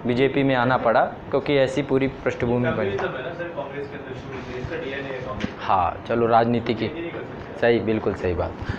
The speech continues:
Speaker 1: तो ये हो गया हमारा संसद। अब हम कार्यपालिका था, कार्यपालिका में राष्ट्रपति, कार्यपालिका दो प्रकार की, स्थायी, अस्थायी। स्थायी में आप बनोगे,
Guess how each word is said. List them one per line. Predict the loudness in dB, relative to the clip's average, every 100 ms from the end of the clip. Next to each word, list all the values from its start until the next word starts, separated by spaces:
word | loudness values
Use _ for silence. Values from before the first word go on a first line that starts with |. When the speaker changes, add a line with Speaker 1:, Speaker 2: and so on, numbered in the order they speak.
| -10 -8 6
Speaker 1:
तो | 10 10
ये | 8 10 10
हो | 10 6
गया | 8 8
हमारा | 8 6 6 8 8 6 -2 -10 -10
संसद। | -6 0 2 4 2 0 -8 -14 -16 -16 -6 6
अब | 8
हम | 8 6
कार्यपालिका | 6 8 8 8 6 6 6
था, | 6 4 0 -10 2
कार्यपालिका | 6 8 8 6 8 6 6
में | 6 4
राष्ट्रपति, | 4 4 2 2 6 6 6 6
कार्यपालिका | 6 8 6 6
दो | 6 6
प्रकार | 6 4 4
की, | 2
स्थायी, | 0 4 6 8
अस्थायी। | 8 6 2 2 2
स्थायी | 2 4 4
में | 6
आप | 4
बनोगे, | 6 6 6 6 4